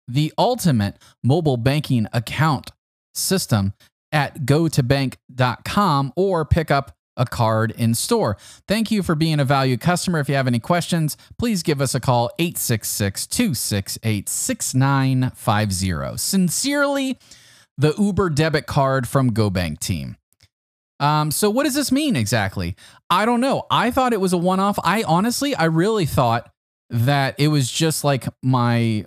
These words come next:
my Uber card expiring because I haven't used it in years. I got it a long time ago, tested it out 'cause I wanted to be able to do a YouTube video or a Facebook video on the benefits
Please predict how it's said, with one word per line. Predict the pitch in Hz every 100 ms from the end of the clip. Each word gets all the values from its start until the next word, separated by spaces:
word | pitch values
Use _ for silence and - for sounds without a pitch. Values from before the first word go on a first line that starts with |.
| -
my | 123 113
Uber | 117 139 135 123
card | - 123 117 110 104
expiring | 113 - - 160 147 113 113
because | 110 123
I | 139
haven't | 202 196 120
used | 135 110
it | 113
in | 104
years. | 107 101 90 -
I | 120
got | 147 180
it | 196 - - - _
a | 113
long | 131 156 196
time | - 175 170
ago, | 160 156 156 151 - _ _ _ _ _ _ _ - -
tested | 175 165 185 170
it | 151
out | 143 143 - _ - _
'cause | - 139
I |
wanted | 143 151 151 139
to |
be | 143
able | 135 131
to | 127
do | 135 131 127 - _ -
a |
YouTube | 113 185 196 156 127
video | 127 120 123
or | 127 117
a |
Facebook | 117 190 - 127
video | 110 120 113 110 113 - - _
on | 117 127
the | 123
benefits | 180 202 143 127 -